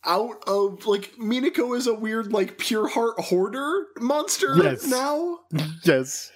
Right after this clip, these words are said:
Speaker 1: And so she's, like, going underground into a parking garage where she finally passes out.
Speaker 2: Kind of like the, the, remember when the girl,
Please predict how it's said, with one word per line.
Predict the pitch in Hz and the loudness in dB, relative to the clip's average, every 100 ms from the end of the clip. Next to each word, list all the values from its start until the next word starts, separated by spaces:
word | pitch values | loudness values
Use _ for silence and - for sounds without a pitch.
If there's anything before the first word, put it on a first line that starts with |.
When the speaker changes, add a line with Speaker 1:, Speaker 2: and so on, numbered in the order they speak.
| _ | _
Speaker 1:
And | - - | -12 -2
so | 349 | 0
she's, | - 294 | 2 0
like, | 269 247 196 | 0 -4 -2
going | 151 196 247 233 | 0 0 0 -2
underground | 202 202 208 196 147 151 170 190 185 | -2 -2 -2 -4 0 2 2 0 0
into | 170 | 0
a | 151 | -2
parking | - 147 185 | 0 0 0
garage | 185 196 - 311 | 2 4 6 4
where | 269 185 | 4 2
she | 254 | 2
finally | 240 233 196 170 156 | 2 4 4 4 2
passes | 175 139 139 127 | 2 0 -2 0
out. | - | 4
Speaker 2:
Kind | 302 | 4
of | 339 | 4
like | 285 254 - | 2 2 2
the, | 196 214 | 2 2
the, | 160 202 | 4 4
remember | 226 226 | 4 4
when | 214 202 | 4 4
the | 196 | 2
girl, | 165 185 196 190 175 165 | 2 4 6 4 0 -4